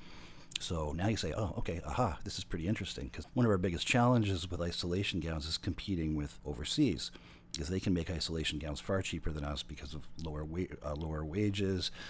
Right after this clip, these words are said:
less oversight. You know, there's, uh, a, a whole host of reasons why it's tough to compete. Our advantage is obviously automation, which is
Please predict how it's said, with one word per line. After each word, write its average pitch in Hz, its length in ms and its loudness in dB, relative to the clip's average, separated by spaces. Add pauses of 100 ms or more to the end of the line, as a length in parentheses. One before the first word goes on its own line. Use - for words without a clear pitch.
(420)
less 80 340 -2
oversight. 98 880 2 (120)
You 82 100 -4
know, 82 120 0
there's, 76 280 0
uh, 76 260 -2 (180)
a, - 120 -4 (180)
a 80 40 -4
whole 82 340 -2
host 85 340 -4
of 76 60 -6
reasons 78 360 -4
why 73 120 -8
it's - 160 -6
tough - 260 -4
to 73 80 -10
compete. 73 440 -4 (480)
Our 95 180 2
advantage 76 440 -2
is 78 120 -2
obviously 73 680 -4
automation, 76 560 -4 (600)
which 78 260 -4
is 76 320 -4